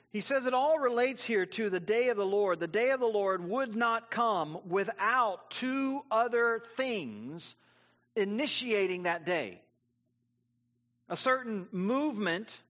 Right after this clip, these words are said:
which would take place and a certain person who would appear. These two things, which don't necessarily happen prior to the day of the Lord,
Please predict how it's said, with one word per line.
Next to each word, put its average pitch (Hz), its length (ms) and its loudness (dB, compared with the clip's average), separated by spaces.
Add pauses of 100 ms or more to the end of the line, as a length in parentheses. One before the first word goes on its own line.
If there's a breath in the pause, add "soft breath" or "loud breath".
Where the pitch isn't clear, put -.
(340)
which 185 220 -4
would 185 140 -4
take 190 260 -4
place 156 500 -2
and 180 120 -2
a 175 40 -2
certain 214 460 -2
person 127 880 -6 (560)
who 180 140 -2
would 165 340 -2
appear. 143 460 -6 (960)
These 175 160 -10
two 196 180 -6
things, 147 560 -4 (340 soft breath)
which 175 160 -6
don't 254 200 0
necessarily 202 600 0
happen 175 460 -2
prior 208 500 0
to 233 360 -4
the 175 100 -4
day 151 200 0
of 135 80 -2
the 127 60 -4
Lord, 120 360 -2